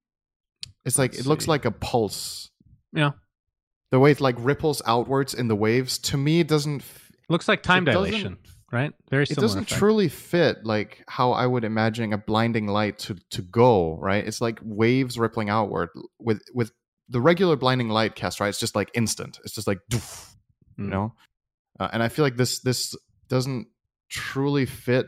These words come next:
Speaker 1: how I imagine that spell. So I'm not really a big fan of the effect. Like, in terms of execution of it, it, it looks fine, but I don't like it conceptually for the spell itself. So it gets a three from me, and that's
Speaker 2: Okay.
Speaker 1: only on the looks. Like, the,
Speaker 2: Fair
Speaker 1: it's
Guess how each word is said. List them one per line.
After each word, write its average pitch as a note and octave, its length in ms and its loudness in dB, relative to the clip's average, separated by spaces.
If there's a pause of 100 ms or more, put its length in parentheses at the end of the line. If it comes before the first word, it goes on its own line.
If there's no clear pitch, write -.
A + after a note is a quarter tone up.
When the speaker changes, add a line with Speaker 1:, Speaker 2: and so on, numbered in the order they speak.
Speaker 1:
how G#2+ 200 0
I G#2+ 200 4
imagine G2 500 -2
that F#2+ 160 -2
spell. A2 540 -2
So G#2+ 180 0
I'm A2+ 180 2
not B2 200 2
really A#2+ 200 4
a F#2+ 60 2
big G2+ 200 0
fan A2 240 2
of G2+ 100 0
the F#2 60 -2
effect. F#2 420 -4
Like, F#2+ 140 -4
in A2+ 120 -6
terms D#3 240 2
of A#2 60 -2
execution C#3 520 -2
of F#2 80 -2
it, F#2 160 0
it, - 160 -2 (120)
it A2+ 160 -4
looks B2+ 300 -4
fine, G2 460 -2
but E2+ 260 -2 (1400)
I C3 80 2
don't D3 140 4
like C3 220 6
it C3 100 0
conceptually G2 840 0
for - 140 -2
the F#2+ 100 -2
spell G2 320 2
itself. - 640 -2 (360)
So F#2 440 2
it G#2+ 100 -4
gets A#2 220 2
a G#2 60 -2
three F#2+ 340 2
from F2 220 -8
me, F2 220 -10 (220)
and G2+ 100 -4
that's F#2+ 180 0
Speaker 2:
Okay. - 100 -4
Speaker 1:
only F#2+ 160 -4
on F2+ 100 -8
the - 60 -10
looks. - 360 -12
Like, F#2+ 180 -4
the, G#2+ 120 -6
Speaker 2:
Fair B2 100 -2
Speaker 1:
it's - 20 -2